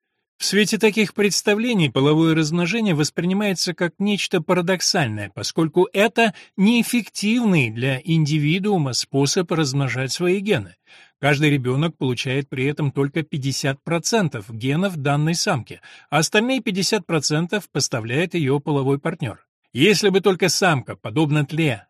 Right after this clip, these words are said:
отпочковывала детёнышей, которые были бы её точными копиями,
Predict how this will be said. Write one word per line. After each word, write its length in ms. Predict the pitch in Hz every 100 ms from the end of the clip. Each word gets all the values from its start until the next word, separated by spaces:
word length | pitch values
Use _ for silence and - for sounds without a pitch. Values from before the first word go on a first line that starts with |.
| -
отпочковывала 1040 | 139 - 170 - - 190 175 123 104 104
детёнышей, 720 | 101 120 175 240 190 - 113
которые 380 | - 104 135 127
были 260 | 117 175 143
бы 140 | 143
её 240 | 143 147
точными 500 | 139 160 - 113 101
копиями, 640 | 95 - 120 147 170 226